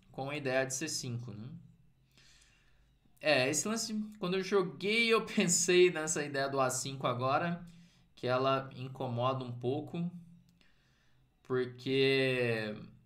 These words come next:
se eu jogar B cinco, vai ser muito difícil fazer C cinco depois, e A três tá jogando com A B quatro. Então vou jogar tomando em A cinco. Quando tomar de torre, eu jogo dama C dois, com a ideia de cavalo B três e C cinco.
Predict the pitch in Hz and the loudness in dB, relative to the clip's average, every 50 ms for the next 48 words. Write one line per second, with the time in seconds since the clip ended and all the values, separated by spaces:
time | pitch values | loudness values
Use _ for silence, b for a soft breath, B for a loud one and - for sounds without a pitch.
0 | - - - - - 139 139 139 147 135 135 135 123 120 127 123 117 120 127 139 | -18 -14 -12 -8 -6 -6 -6 -4 -4 -2 0 0 0 2 0 0 0 -2 -4 -6
1 | 139 127 - 139 135 131 - 131 127 135 151 170 170 135 - - 135 131 135 - | -8 -8 -6 -6 -6 -4 -4 -6 -6 -8 -8 -8 -10 -12 -10 -8 -8 -8 -6 -6
2 | 131 123 120 123 120 120 - 120 120 - - 127 120 120 123 117 110 - - - | -6 -4 -4 -2 -4 -4 -4 -4 -6 -6 -6 -6 -6 -6 -6 -6 -8 -8 -6 -6
3 | 120 131 156 170 185 - - - - b b b b b b b - 123 135 135 | -4 -4 -4 -4 -4 -6 -8 -10 -12 b b b b b b b -2 0 0 0
4 | 135 135 135 131 139 151 147 - 156 147 147 151 139 143 147 147 - 143 135 135 | 0 0 -2 -4 -4 -4 -4 -6 -6 -6 -6 -6 -8 -8 -10 -10 -10 -8 -8 -6
5 | 135 147 156 151 - - 110 104 101 - - - - 98 104 - - - - - | -6 -6 -6 -8 -6 -2 -2 -2 -2 -2 -6 -12 -16 -18 -18 -18 -20 -20 -20 -20
6 | - - - - - _ - - - - - - - - - - - - B B | -20 -20 -20 -20 -20 _ -20 -20 -20 -20 -20 -20 -20 -20 -20 -20 -20 -20 B B
7 | B B B B B B B 175 175 190 196 185 190 170 170 170 - 196 196 185 | B B B B B B B -6 -4 -2 -2 0 2 2 2 2 2 0 0 0
8 | 147 156 170 170 160 147 131 127 131 - - - 123 - - - - 180 180 196 | 0 0 0 -2 -2 -2 -2 -2 -2 -4 -4 -6 -6 -8 -8 -6 -4 -4 -4 -4
9 | - B B B B B B B - 156 170 185 180 - 156 151 151 151 139 139 | -6 B B B B B B B -4 -2 -2 -2 -2 -2 -2 0 0 0 -2 -4
10 | - - 143 147 165 175 170 - 131 117 120 139 131 131 127 120 127 135 139 139 | -8 -6 -4 -2 -2 -2 -2 -2 -2 -4 -2 -2 -2 -2 -4 -4 -6 -6 -4 -4
11 | 135 - - 139 123 113 117 127 151 165 180 180 - - - - - - - - | -6 -4 -4 -4 -4 -2 -2 -2 -2 -2 -2 -4 -4 -6 -8 -10 -14 -20 -18 -12
12 | - 135 131 131 131 131 135 131 - 143 123 123 127 131 127 127 135 127 123 127 | -10 -8 -4 -2 -2 -2 -2 -4 -4 -4 -4 -2 -2 -2 -2 -2 -2 -4 -2 -4
13 | 127 131 135 135 139 135 - - 151 143 147 - - 127 123 117 113 - - 104 | -4 -4 -4 -6 -6 -6 -6 -6 -6 -6 -6 -6 -8 -8 -6 -8 -8 -8 -10 -14